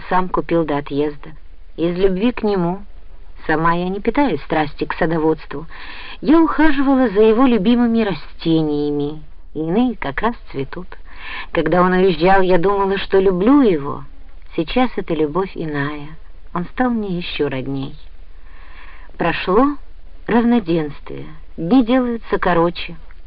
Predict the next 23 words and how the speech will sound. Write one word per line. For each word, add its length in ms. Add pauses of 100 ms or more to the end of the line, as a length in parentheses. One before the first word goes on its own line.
вянет 420
листва, 560 (580)
а 160
он, 360 (440)
он 220
скоро 380
приедет. 720 (1040)
Небо 340
нависло 540
темно 520
и 100
хмуро. 580 (560)
С 140
запада 360
несутся 600
чёрные 500
тучи, 600 (140)
каких 440
только 340
не 140
принимают 600
они 200
образов, 580